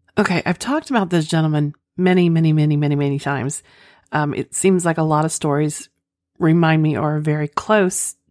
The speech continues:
to him. And he called so frequently that, there we go. So this gentleman,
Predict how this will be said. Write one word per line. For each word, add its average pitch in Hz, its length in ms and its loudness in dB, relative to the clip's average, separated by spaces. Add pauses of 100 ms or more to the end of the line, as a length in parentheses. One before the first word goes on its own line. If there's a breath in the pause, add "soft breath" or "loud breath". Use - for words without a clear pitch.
(100)
to 170 100 -2
him. 156 480 -2 (800 soft breath)
And 160 640 0
he 165 240 -4
called 185 320 0
so 160 220 0
frequently 165 580 -2
that, 151 240 -2 (320)
there 139 240 -6
we 139 80 -4
go. 156 400 0 (100)
So 202 540 0
this 202 840 -4 (1400)
gentleman, 170 800 0